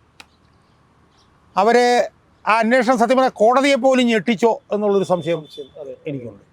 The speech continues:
Speaker 1: ഉം. എന്നുവെച്ചാൽ അവർക്ക് ആകെപ്പാടെ നാലാഴ്ചയാണ് കിട്ടിയിട്ടുള്ളതെന്ന് ഓർക്കണം,
Speaker 2: ഉം.
Speaker 1: അല്ലാതെ
Speaker 2: അതെ.
Speaker 1: മാസങ്ങളും വർഷങ്ങളൊന്നും കിട്ടിയിട്ടില്ല.
Speaker 2: അതെ.
Speaker 1: ആ നാലാഴ്ചക്കുള്ളിൽ അവര് കൊ-, പുറത്തു കൊണ്ടുവന്നതായിട്ട് നമ്മളിന്ന് മനസ്സിലാക്കുന്ന വിഷയങ്ങളിൽ നിന്ന് നമുക്ക്, നമ്മൾ എത്തിച്ചേരുന്ന ഒരു നിഗമനം എന്ന് പറഞ്ഞാൽ എന്താ? ആ നിഗമനം എന്ന് പറയുന്നത്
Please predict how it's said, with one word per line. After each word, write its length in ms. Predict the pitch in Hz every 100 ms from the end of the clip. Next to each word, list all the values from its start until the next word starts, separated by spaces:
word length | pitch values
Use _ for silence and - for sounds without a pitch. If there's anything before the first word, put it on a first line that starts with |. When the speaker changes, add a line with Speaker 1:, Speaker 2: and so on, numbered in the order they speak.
| _ _ _
Speaker 1:
ഉം. 160 | 151 208 - _ _
എന്നുവെച്ചാൽ 220 | 180 262 254 -
അവർക്ക് 200 | 220 247 247
ആകെപ്പാടെ 320 | 277 294 294 277
നാലാഴ്ചയാണ് 480 | 262 285 254 247 160
കിട്ടിയിട്ടുള്ളതെന്ന് 400 | 165 160 165 139
ഓർക്കണം, 260 | 113 101 - 139
Speaker 2:
ഉം. 80 | - _ _
Speaker 1:
അല്ലാതെ 200 | 175 190
Speaker 2:
അതെ. 60 | 202
Speaker 1:
മാസങ്ങളും 380 | 196 214 233 240
വർഷങ്ങളൊന്നും 400 | 233 226 240 233 214
കിട്ടിയിട്ടില്ല. 340 | 196 147 117 127
Speaker 2:
അതെ. 60 | - _ _ _ _ _ _ _ _ _ -
Speaker 1:
ആ 40 | 254 247
നാലാഴ്ചക്കുള്ളിൽ 680 | 277 285 277 262 247 254 254 214
അവര് 220 | 208 247 247 240 -
കൊ-, 140 | - - 180
പുറത്തു 220 | 185 202 233
കൊണ്ടുവന്നതായിട്ട് 440 | 214 214 208 196 202
നമ്മളിന്ന് 280 | 180 185 185
മനസ്സിലാക്കുന്ന 560 | 156 165 170 - 160 170 - _ _
വിഷയങ്ങളിൽ 420 | 147 170 170 165 156 156
നിന്ന് 200 | 156 175 - 143
നമുക്ക്, 340 | 139 156 - -
നമ്മൾ 140 | 147 151
എത്തിച്ചേരുന്ന 380 | 131 151 147 143 139
ഒരു 60 | 127
നിഗമനം 260 | 127 143
എന്ന് 80 | 139
പറഞ്ഞാൽ 180 | 131 123
എന്താ? 140 | 107 - _ _ - -
ആ 60 | 165 156
നിഗമനം 260 | 135 139 139
എന്ന് 100 | 117
പറയുന്നത് 340 | 107 104 120